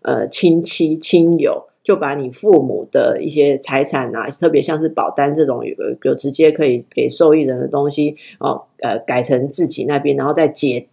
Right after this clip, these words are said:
解保单，然后汇到自己的账户。这个东西，呃，是当然可以去 argue，哦，就是说去，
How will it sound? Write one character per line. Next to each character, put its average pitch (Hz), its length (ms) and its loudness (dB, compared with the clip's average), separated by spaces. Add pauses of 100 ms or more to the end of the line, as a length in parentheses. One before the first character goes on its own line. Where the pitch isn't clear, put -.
解 143 260 0
保 139 280 -2 (100)
单， 147 220 -2
然 147 100 -6
后 156 80 -6
汇 160 180 0
到 156 180 -2
自 147 140 -8
己 151 200 -12
的 113 160 -6
账 143 380 -8
户。 151 240 -4 (260)
这 277 120 0
个 214 120 4
东 202 200 0
西， 202 440 -4 (160)
呃， - 540 -8 (280)
是 190 520 -4 (200)
当 285 180 2
然 151 220 -2
可 165 200 0
以 151 160 2
去 139 1080 -4 (320)
argue， 170 420 0
哦， 117 120 -8
就 190 140 -2
是 185 100 0
说 180 160 2
去， 160 600 -2